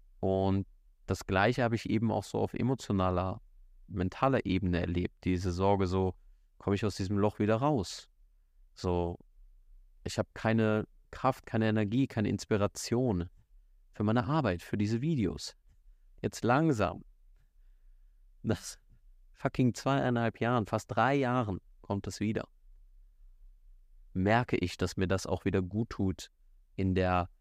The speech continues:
in der Masse der Dinge, in der Menge der, der Dinge, die ich vorher getan habe. Und das war immer dann mein Ideal. Das war immer wieder mein, „Ah, ich muss da wieder zurückkommen,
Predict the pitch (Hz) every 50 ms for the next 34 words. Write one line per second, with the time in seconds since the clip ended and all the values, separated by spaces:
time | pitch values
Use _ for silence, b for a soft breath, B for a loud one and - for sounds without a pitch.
0 | - _ - - - - 95 92 90 90 90 101 131 139 - - - 87 85 92
1 | - - 90 87 87 90 95 - - - - - - _ - - 92 92 92 92
2 | 92 92 95 95 101 107 117 127 131 135 123 104 92 85 95 92 92 90 87 82
3 | 80 - 90 90 82 90 90 90 90 85 - 90 85 82 82 - - - _ -
4 | - 110 117 127 120 95 90 90 - - 80 80 78 87 - - - - - -
5 | - - - - - - - - - - - _ _ - - 90 90 117 123 -
6 | 160 151 151 165 156 143 143 139 135 131 135 131 123 123 123 123 127 131 120 101
7 | 101 101 - - _ _ - 101 - - 131 131 139 143 135 127 139 139 131 127
8 | 123 123 127 123 123 - - - 143 127 - - 131 123 - 123 117 123 120 117
9 | - - 113 117 131 - - - - - - -